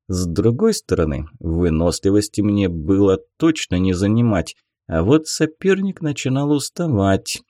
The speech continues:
да и я его любимые связки вроде более меня разобрал,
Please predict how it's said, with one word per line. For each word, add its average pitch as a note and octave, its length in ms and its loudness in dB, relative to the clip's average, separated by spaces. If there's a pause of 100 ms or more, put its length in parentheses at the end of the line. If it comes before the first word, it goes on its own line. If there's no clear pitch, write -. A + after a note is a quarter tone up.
(100)
да F#2 140 0
и - 220 -8
я E2 300 0
его B2+ 240 0
любимые F#2 540 2
связки - 580 -6
вроде G#2+ 400 0
более F#2+ 480 2
меня F#2 260 -2
разобрал, G2 640 -2